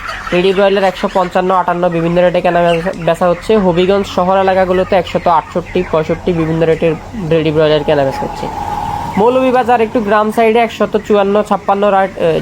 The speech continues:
ছু-, ছাপ্পান্ন টাকায় ব্রয়লার কেনা বেচা হচ্ছে এবং মৌলভীবাজার শহর, শহরে আপনার সত্তর, ষাট বিভিন্ন রেটে রেডি ব্রয়লার কেনা বেচা হচ্ছে। সুনামগঞ্জ একটু গ্র-, গ্রাম সাইডে একশো পঞ্চান্ন, ষাট টাকা রেডি ব্রয়লার কেনা বেচা হচ্ছে। সুনামগঞ্জ শহরে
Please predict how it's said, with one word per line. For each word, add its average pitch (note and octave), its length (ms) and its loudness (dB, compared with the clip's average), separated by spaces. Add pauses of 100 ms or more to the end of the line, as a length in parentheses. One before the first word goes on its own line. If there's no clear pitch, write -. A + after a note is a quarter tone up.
ছু-, F3+ 160 2 (100)
ছাপ্পান্ন G3+ 380 -2
টাকায় G3 260 2
ব্রয়লার F3+ 340 2
কেনা F#3+ 200 2
বেচা F#3+ 200 2
হচ্ছে F#3+ 280 0
এবং F#3 220 0
মৌলভীবাজার F3+ 580 4
শহর, F3 460 0 (140)
শহরে F3+ 400 2 (440)
আপনার D3+ 380 0 (460)
সত্তর, G3+ 580 2 (300)
ষাট E3+ 260 2 (240)
বিভিন্ন F3 360 2
রেটে F3+ 240 2
রেডি D#3+ 260 2
ব্রয়লার D#3 380 2
কেনা C#3+ 200 2
বেচা C#3 220 -2
হচ্ছে। - 240 -8 (540)
সুনামগঞ্জ B3+ 640 0
একটু A#3 260 -2
গ্র-, G3+ 360 2
গ্রাম G3 400 0
সাইডে A3+ 200 2
একশো A3+ 300 -2
পঞ্চান্ন, G3+ 400 0
ষাট G3+ 260 0
টাকা F#3 200 2
রেডি F3 240 0
ব্রয়লার F3+ 320 2
কেনা F3 220 2
বেচা E3 200 0
হচ্ছে। F3 220 -2
সুনামগঞ্জ F#3+ 520 0
শহরে F#3 400 0